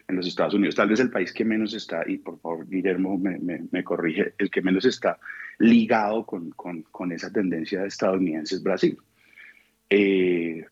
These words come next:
pero, pero estas bolsas que acabamos de ver, pues básicamente son un reflejo de la incertidumbre, del nerviosismo y de lo que está pasando con todos los activos a nivel mundial y en particular en los Estados Unidos.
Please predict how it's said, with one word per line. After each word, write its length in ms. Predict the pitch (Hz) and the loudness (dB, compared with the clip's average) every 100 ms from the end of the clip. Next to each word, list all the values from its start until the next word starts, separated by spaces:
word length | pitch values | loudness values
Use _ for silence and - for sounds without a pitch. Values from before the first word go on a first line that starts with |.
| - | 0
pero, 540 | 110 98 95 87 82 - | 2 4 2 0 -4 -2
pero 420 | 101 90 82 80 | 0 0 -2 -4
estas 300 | 101 - 113 | -6 -4 -2
bolsas 460 | 110 113 110 117 - | 0 0 0 -2 -6
que 240 | - 90 - | -6 -6 -6
acabamos 480 | 85 85 82 95 | -6 -6 -4 -2
de 100 | 98 | 0
ver, 160 | 90 85 | 0 -2
pues 220 | - - | -6 -8
básicamente 440 | 85 85 95 80 85 | -8 -6 -6 -6 -4
son 140 | 90 | -2
un 80 | 92 | 0
reflejo 560 | - - 98 85 95 - | -2 0 0 0 -6 -12
de 200 | 98 92 | -4 0
la 100 | 87 | 0
incertidumbre, 720 | 80 87 - 90 82 82 87 | -2 -8 -4 -4 -4 -2 -2
del 200 | 87 92 | 0 -2
nerviosismo 680 | 90 85 87 87 80 87 82 - - - - | -2 -4 -4 -6 -8 -14 -16 -16 -18 -16 0
y 100 | 98 | 2
de 60 | |
lo 100 | 90 | 2
que 80 | 85 | -2
está 160 | - - | -4 -4
pasando 340 | 87 92 90 | -2 -2 -2
con 180 | 90 85 | -2 -2
todos 200 | 85 85 | -2 -4
los 120 | 85 | -4
activos 420 | 87 90 78 85 - - - _ - | -6 -4 -4 -4 -12 -20 -20 _ -10
a 80 | 90 | -2
nivel 240 | 90 82 | 0 2
mundial 440 | 92 101 101 113 117 | 0 2 4 4 4
y 40 | |
en 80 | 87 | 2
particular 560 | - - - 85 76 78 - - | -2 -8 -6 -4 -4 -6 -12 -8
en 140 | 92 | -4
los 160 | 90 90 | -2 -2
Estados 340 | 87 76 80 | -6 -8 -4
Unidos. 320 | 92 78 - | -4 -4 -6